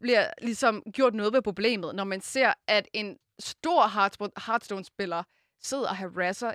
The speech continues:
en anden. I min optik, der er det bare fuldstændig forkert. Og det burde slet ikke finde sted, og der burde være nogle organisationer, der går ind og siger,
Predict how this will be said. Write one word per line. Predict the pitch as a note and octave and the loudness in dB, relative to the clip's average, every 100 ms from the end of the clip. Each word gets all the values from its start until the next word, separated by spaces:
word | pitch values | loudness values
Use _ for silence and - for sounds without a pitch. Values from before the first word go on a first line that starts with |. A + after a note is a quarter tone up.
| - | -8
en | F#3+ - | -8 -6
anden. | F3+ G3 C#4 - _ - _ | -6 -6 -8 -10 _ -20 _
I | A#3 | -2
min | C#4 C#4+ | 2 2
optik, | G#3 - A#3 - | 0 -2 -4 0
der | |
er | F#3 | 0
det | F#3+ F3+ | 2 2
bare | F3 F3 - _ - | 4 2 -2 _ -4
fuldstændig | C#4 C4 C4 _ _ - G3 F#3 | 0 0 -4 _ _ -6 -6 -6
forkert. | F3+ G3+ D#3+ - _ _ _ | -8 -6 -6 -8 _ _ _
Og | G#3 - | -2 0
det | A3+ | 0
burde | A3+ G#3 | 0 0
slet | A3+ A3 | 0 -2
ikke | - | -2
finde | G#3 F3+ | -4 -4
sted, | - G#3+ G#3+ | -6 -2 0
og | A#3 G3 | 0 0
der | G3 | 0
burde | F#3+ G3+ F3 | 0 -2 0
være | G3 A#3+ | 0 0
nogle | - | -2
organisationer, | G#3 G#3 G3 G3+ C4+ G3+ E3+ | -4 -4 -8 -4 -4 -4 -6
der | F3+ | -6
går | - | -4
ind | A#3 G3 | -4 -6
og | |
siger, | - G#3+ A3+ | -6 -2 -2